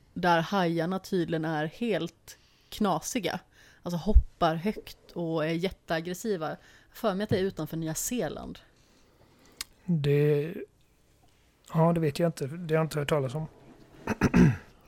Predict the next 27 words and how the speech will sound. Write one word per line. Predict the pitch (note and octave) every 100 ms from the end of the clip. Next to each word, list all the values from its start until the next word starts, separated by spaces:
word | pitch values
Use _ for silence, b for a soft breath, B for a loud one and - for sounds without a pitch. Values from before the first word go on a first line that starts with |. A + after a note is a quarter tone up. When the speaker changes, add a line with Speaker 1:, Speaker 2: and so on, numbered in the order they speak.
| - - - - -
Speaker 1:
Jag | -
kan |
inte | A#3+ A3+
minnas | A#3 A3 F#3+ -
exakt | G3+ - - G#3+ - -
det | -
här, | F3+ D3+
men | F#3
det | G3+
var | G#3+
också | A3 - - G#3
i | F#3
något | F3 E3 -
form | E3 E3
av | D#3+
naturprogram | D#3+ - E3 E3 F3 D#3+ D#3+
som | E3+ E3
jag | C#3+
såg | - C#3 D3+
någon | D#3 D#3
gång | D3 D#3
för | - D3
en | C#3+ D#3
herrans | D#3+ D3+ D#3+ E3
massa | D#3+ D3+
år | D3 D#3+
sedan. | -